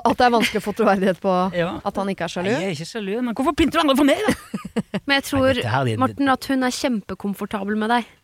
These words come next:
Speaker 3: Jeg tror
Speaker 1: Ja.
Speaker 3: det er det det bunner i. Jeg tror at med deg så kan hun være, hun kan pynte seg litt, men hun vet at hun egentlig ikke trenger det, fordi du elsker henne sånn som hun er allerede.
Speaker 1: Ja,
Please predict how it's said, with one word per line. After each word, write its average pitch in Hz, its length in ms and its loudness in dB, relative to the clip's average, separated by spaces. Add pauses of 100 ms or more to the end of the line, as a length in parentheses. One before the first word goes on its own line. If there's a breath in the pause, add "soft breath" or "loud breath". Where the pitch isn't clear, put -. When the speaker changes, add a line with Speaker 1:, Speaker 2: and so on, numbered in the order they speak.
(140)
Speaker 3:
Jeg 226 80 -4
tror 302 80 4
Speaker 1:
Ja. 269 80 6
Speaker 3:
det 233 80 2
er 208 60 -4
det 190 180 0
det 220 100 -4
bunner 185 320 -4
i. 214 60 -4 (400 soft breath)
Jeg 214 100 -6
tror 214 240 0
at - 140 -6
med 214 120 -2
deg 196 160 2
så 220 140 -8
kan 202 180 -6
hun 196 140 -4
være, 180 300 -2 (340)
hun 202 180 -6
kan 190 220 -6 (560)
pynte 190 320 -4
seg 185 160 -4
litt, 190 200 -6
men 202 120 0
hun 196 120 0
vet 180 220 -2
at 180 140 -6
hun 190 80 -2
egentlig 175 240 -8
ikke - 160 -16
trenger 185 320 -8
det, 208 80 -2
fordi 185 280 -2 (440 loud breath)
du 185 160 -6 (160)
elsker 185 400 -4
henne 185 180 -4
sånn 175 220 -6
som 180 160 -8
hun 175 160 -4
er 185 240 -4
allerede. 180 460 -2 (520)
Speaker 1:
Ja, 190 180 0